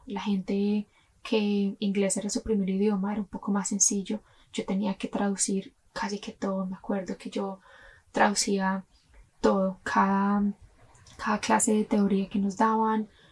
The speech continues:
las tareas y los trabajos, y era complicado a veces entender, sobre todo esas materias específicas sobre historia del arte y cosas así. Pero bueno, yo siento que es actitud una vez más,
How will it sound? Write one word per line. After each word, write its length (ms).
las 380
tareas 360
y 60
los 160
trabajos, 800
y 680
era 340
complicado 800
a 80
veces 220
entender, 720
sobre 280
todo 240
esas 160
materias 360
específicas 680
sobre 520
historia 500
del 140
arte 360
y 40
cosas 360
así. 400
Pero 340
bueno, 340
yo 120
siento 280
que 140
es 220
actitud 460
una 220
vez 160
más, 400